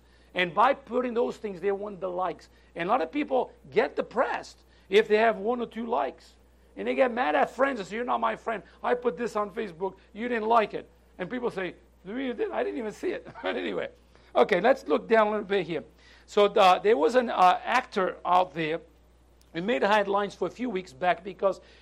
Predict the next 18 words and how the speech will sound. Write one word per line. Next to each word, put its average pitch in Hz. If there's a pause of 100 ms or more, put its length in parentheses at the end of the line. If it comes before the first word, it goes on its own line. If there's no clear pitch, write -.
she 262
changed 240
her 202 (320)
face. - (260)
Culture 240
are 202
obsessed 254
of 175
self-image. 233 (240)
Self-image 254
goes 233
by 208 (220)
many 247
terms. 165
Self-image, 214 (180)
self-esteem, 233 (220)
self-worth, 220
self-confidence, 214